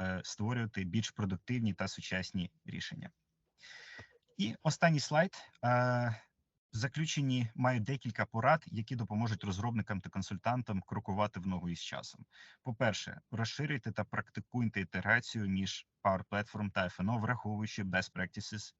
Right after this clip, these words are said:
від, е, спільноти і Microsoft. Створюйте гармонійний U I досвід, комбінуючи додатки Dynamics триста шістдесят п'ять C E як фронтенд та F N O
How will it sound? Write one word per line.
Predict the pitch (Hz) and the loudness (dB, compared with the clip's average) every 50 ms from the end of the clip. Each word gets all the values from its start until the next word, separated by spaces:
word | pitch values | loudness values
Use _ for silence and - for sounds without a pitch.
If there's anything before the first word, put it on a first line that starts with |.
| _ - 113 | _ -4 -2
від, | 110 90 - _ _ _ - 98 | -2 -2 -4 _ _ _ -8 -6
е, | 90 90 | -6 -6
спільноти | - - - 104 90 95 95 92 98 - - 151 156 156 - - - - - - _ | -4 -4 -2 0 2 2 0 0 -2 -2 -2 -2 -2 -2 -4 -6 -12 -20 -20 -10 _
і | - 127 135 | -4 -2 0
Microsoft. | 101 95 90 87 - - - - - - - - _ _ _ _ _ - - - - - - - _ - | 2 2 2 0 -2 -8 -14 -14 -14 -16 -20 -20 _ _ _ _ _ -20 -20 -20 -20 -20 -20 -20 _ -10
Створюйте | - - - - 120 123 135 143 131 - 120 | -10 -6 -2 2 2 2 2 2 0 0 2
гармонійний | 107 107 107 110 110 110 113 117 113 107 104 101 92 - - | 4 4 4 4 4 4 4 4 4 4 4 2 0 -2 -4
U | - 101 120 | -2 0 2
I | 110 101 95 92 | 2 2 2 2
досвід, | 87 95 98 104 - - 151 139 - | 2 0 0 0 0 -2 -6 -6 -4
комбінуючи | - 113 104 92 110 107 113 113 107 - - 92 | -2 0 0 2 2 2 2 2 0 0 -2 -4
додатки | 85 95 87 101 101 98 _ - 90 | -2 -2 0 -2 -2 -2 _ -4 -4
Dynamics | 85 92 95 95 95 92 85 - - | -2 0 0 0 0 -2 -2 -4 -6
триста | 90 85 - - 85 | -6 -6 -6 -6 -6
шістдесят | - - - | -8 -8 -8
п'ять | - 85 - | -8 -8 -8
C | - - - 151 - - 147 | -6 -6 -8 -8 -6 -6 -4
E | 147 156 160 - _ _ _ _ - | -2 -2 -2 -4 _ _ _ _ -2
як | 110 110 104 - - | 0 0 0 0 -2
фронтенд | - 117 117 117 110 131 127 123 123 - _ _ _ | -4 -2 -2 -2 0 0 -2 -2 -2 -4 _ _ _
та | - 113 113 117 113 - _ _ - | 4 4 4 4 2 -2 _ _ -2
F | 113 107 - | -2 0 0
N | 104 107 | 0 2
O | 110 107 107 104 | 2 2 0 -2